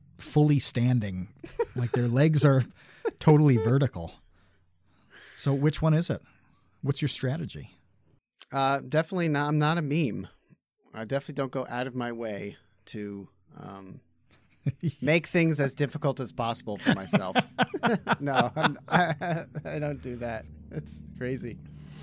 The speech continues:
Speaker 1: Well, thank you for the question, Isaac. Now we know.
Speaker 2: Yeah, and maybe we'll have to ask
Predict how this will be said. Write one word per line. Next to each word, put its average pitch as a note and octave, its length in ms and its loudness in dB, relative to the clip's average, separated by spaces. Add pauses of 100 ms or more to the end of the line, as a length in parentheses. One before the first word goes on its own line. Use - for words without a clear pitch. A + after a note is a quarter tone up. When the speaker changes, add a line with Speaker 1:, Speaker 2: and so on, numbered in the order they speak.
(640)
Speaker 1:
Well, C#3 180 4
thank D#3+ 260 4
you D#3+ 80 2
for C#3 100 0
the B2+ 80 -2
question, C#3 420 0
Isaac. - 460 -10 (160)
Now G2+ 220 -2
we G2+ 120 -4
know. F#2+ 340 -4 (580)
Speaker 2:
Yeah, G2 300 -2 (320)
and G#2+ 100 -8
maybe A#2 240 -2
we'll A2+ 100 -4
have A#2+ 180 -4
to G2+ 240 -6 (1000)
ask A2 400 -6